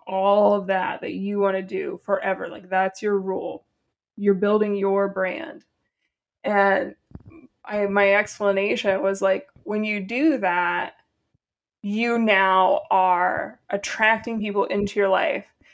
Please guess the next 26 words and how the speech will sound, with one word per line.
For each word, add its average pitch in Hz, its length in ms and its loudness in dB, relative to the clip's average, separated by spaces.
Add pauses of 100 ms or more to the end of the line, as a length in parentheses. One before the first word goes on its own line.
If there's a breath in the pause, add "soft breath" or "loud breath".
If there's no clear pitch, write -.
(140 soft breath)
that 196 560 2 (420)
have 208 220 0
these 240 160 -2
things 247 200 2
in 226 140 4
common 214 560 2
with 202 240 0
you, 190 240 -2
or 220 280 0
are 208 140 -2
at 214 140 -10
least 285 420 -4
at 220 120 -2
a 208 60 0
place 208 480 0
where 202 120 0
they 233 240 0
know 214 220 0
themselves 214 760 -2
to 214 120 -8
the 208 120 -4
level 196 300 2
that 214 140 -6
you 208 180 -6
know 196 160 -2
yourself. 220 720 -6